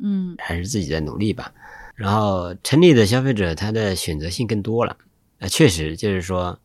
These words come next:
Speaker 2: 呃，这次疫情呢，我，我听到身边的好些客户朋友哈，都在说这个要准备找一个第二居所了。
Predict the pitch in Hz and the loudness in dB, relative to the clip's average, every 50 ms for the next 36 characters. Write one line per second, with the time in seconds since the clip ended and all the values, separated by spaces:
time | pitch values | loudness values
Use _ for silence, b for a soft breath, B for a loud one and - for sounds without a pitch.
0 | _ _ - 90 87 - - 139 127 123 123 123 107 - - 76 76 78 76 71 | _ _ -10 -10 -4 -2 0 2 2 2 2 2 2 0 -4 -4 -4 -4 -6 -6
1 | - - _ _ 90 87 85 82 82 85 82 80 80 - - 113 110 104 95 - | -10 -16 _ _ -8 -6 -6 -4 -4 -4 -6 -6 -6 -6 -6 -4 -2 -2 -2 -2
2 | 104 101 101 104 104 101 98 92 87 85 82 - - 60 - - - - 92 92 | -2 -2 0 0 0 0 0 0 -2 -4 -4 -4 -6 -6 -6 -6 -6 -6 -4 -4
3 | 92 92 90 - - - 151 - 147 123 85 - 73 71 71 64 55 - - 67 | -4 -4 -4 -2 0 2 2 2 2 -2 -2 -4 -6 -8 -6 -8 -8 -10 -12 -14
4 | - - _ _ _ - 104 95 92 87 82 - 87 82 82 80 78 78 - - | -16 -18 _ _ _ -4 -2 0 0 0 -2 -2 -2 -2 -2 -2 -2 -4 -6 -10
5 | - 90 - 82 80 76 65 - - 113 101 92 - 98 82 78 98 104 95 85 | -10 -8 -6 -4 -4 -4 -4 -6 -4 -4 -4 -4 -2 -4 -4 -2 -2 0 0 0
6 | 78 71 71 B B B B B _ - - 98 80 71 76 85 104 107 98 92 | -2 -4 -6 B B B B B _ -4 -2 0 0 0 -2 -2 -4 -4 -4 -4
7 | 85 82 - - - - _ _ _ _ _ _ _ _ - 175 143 127 143 156 | -6 -6 -8 -12 -16 -20 _ _ _ _ _ _ _ _ 4 6 8 8 8 8
8 | 117 90 - - 135 131 123 - - - - - - | 6 4 2 0 0 0 0 0 -4 -8 -8 -10 -14